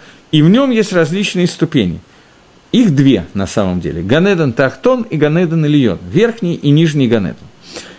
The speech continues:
И в нём происходят немножко разные действия. В верхнем Ганед-, э, в нижнем Ганедане, извините,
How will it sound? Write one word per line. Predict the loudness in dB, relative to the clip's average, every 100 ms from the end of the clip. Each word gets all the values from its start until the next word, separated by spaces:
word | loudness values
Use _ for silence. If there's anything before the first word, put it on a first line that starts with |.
| 0
И | 4
в |
нём | 4 4 0
происходят | 0 0 0 0 0 0
немножко | -2 0 0 0 -2 2
разные | 2 0 0 -2
действия. | -2 -4 -4 -4 0
В |
верхнем | 2 0 0 -4 0
Ганед-, | 0 0 0
э, | 0
в | 2
нижнем | 4 2 0 -2
Ганедане, | 0 -2 -4 -4
извините, | -2 0 -2 -2 -8